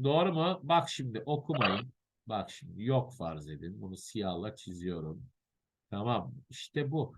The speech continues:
Bunu niye yapıyor sizce? Niye böyle iki virgül arasına koyuyor sizce? Söyleyin bakayım. Neden yapıyor bunu?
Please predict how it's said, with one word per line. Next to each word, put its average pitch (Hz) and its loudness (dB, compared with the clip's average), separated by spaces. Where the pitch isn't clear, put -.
Bunu 202 0
niye 254 2
yapıyor 131 4
sizce? 98 -4
Niye 196 4
böyle 151 8
iki 127 4
virgül 117 8
arasına 113 0
koyuyor 107 4
sizce? 90 -6
Söyleyin 123 0
bakayım. 131 -8
Neden 139 6
yapıyor 131 0
bunu? 127 -2